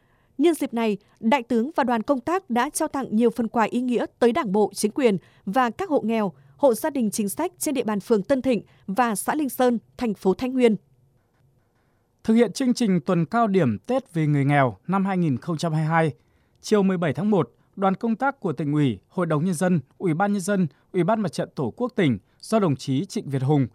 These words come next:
Speaker 2: Ủy viên Dự khuyết Trung ương Đảng, Phó Bí thư Tỉnh ủy, Chủ tịch Ủy ban Nhân dân tỉnh làm trưởng đoàn, đã đến trao tặng quà Tết cho hộ nghèo trên địa bàn xã Phúc Trìu,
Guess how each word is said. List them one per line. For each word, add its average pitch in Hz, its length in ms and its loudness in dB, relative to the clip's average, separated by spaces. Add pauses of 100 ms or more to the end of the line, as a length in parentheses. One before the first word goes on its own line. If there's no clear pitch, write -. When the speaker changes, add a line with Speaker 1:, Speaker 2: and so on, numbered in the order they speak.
(220)
Speaker 2:
Ủy 185 160 4
viên 208 240 0
Dự 196 160 -6
khuyết 254 280 -8
Trung 208 160 -6
ương 175 140 -4
Đảng, 135 240 4 (240)
Phó 151 140 0
Bí 202 140 -6
thư 202 280 -2
Tỉnh 139 160 -4
ủy, 135 240 0 (240)
Chủ 170 140 -2
tịch 160 200 -4
Ủy 147 220 -4
ban 175 180 0
Nhân 180 100 -2
dân 165 180 -6
tỉnh 127 320 0
làm 139 200 0
trưởng 123 200 -4
đoàn, 131 240 4 (380)
đã 147 120 2
đến 190 220 -2
trao 220 200 -6
tặng 175 200 0 (240)
quà 147 160 2
Tết 240 240 -2 (160)
cho 170 180 -4
hộ 151 160 -6
nghèo 139 340 2
trên 180 180 -6
địa 147 80 -2
bàn 123 220 -2
xã - 160 -6
Phúc 202 160 -6
Trìu, 135 300 0